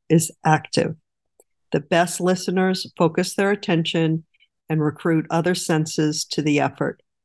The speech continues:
Their brains work hard to process all that incoming information and find meaning, which opens the door to creativity, empathy, insight, and knowledge. To listen fully,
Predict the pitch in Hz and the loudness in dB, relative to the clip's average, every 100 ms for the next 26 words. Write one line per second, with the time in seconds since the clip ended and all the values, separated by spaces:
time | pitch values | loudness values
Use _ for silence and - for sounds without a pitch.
0 | _ _ _ _ - 156 160 160 175 190 | _ _ _ _ 0 0 2 0 2 0
1 | 185 202 196 - 180 170 165 - - 156 | -2 -2 -2 0 0 0 -2 -10 -2 0
2 | 156 - 175 - 160 160 160 - _ - | 0 -2 -4 -2 0 2 0 -2 _ 0
3 | 160 151 - 165 160 170 170 165 170 165 | 0 0 -2 -2 0 0 2 2 0 -2
4 | 175 156 156 - 151 147 147 _ - _ | 0 0 0 -2 0 -2 -4 _ -20 _
5 | _ _ 156 151 147 160 160 _ - 170 | _ _ 0 0 2 0 -2 _ 0 0
6 | 175 202 240 160 151 - _ _ _ - | 2 2 0 -2 -8 -14 _ _ _ -4
7 | 165 165 156 170 165 - 180 165 156 151 | 0 0 0 0 -4 -4 -2 0 0 0
8 | 151 160 - 156 143 143 165 160 175 185 | -4 -14 -4 0 0 0 -2 0 2 2
9 | 185 185 _ _ _ _ _ - 170 160 | 0 -4 _ _ _ _ _ -4 -2 0
10 | 175 - 175 170 165 _ _ - 165 - | -2 0 2 2 -2 _ _ 0 0 0
11 | 165 156 151 143 _ _ 160 165 151 127 | 0 2 0 -2 _ _ 0 0 0 -2
12 | 123 - - - _ _ _ _ _ _ | -4 -6 -8 -18 _ _ _ _ _ _
13 | _ _ _ _ - - - _ - 220 | _ _ _ _ -20 -20 -20 _ -4 0
14 | 226 269 285 269 277 214 208 214 220 220 | 2 2 0 0 0 0 2 2 2 -2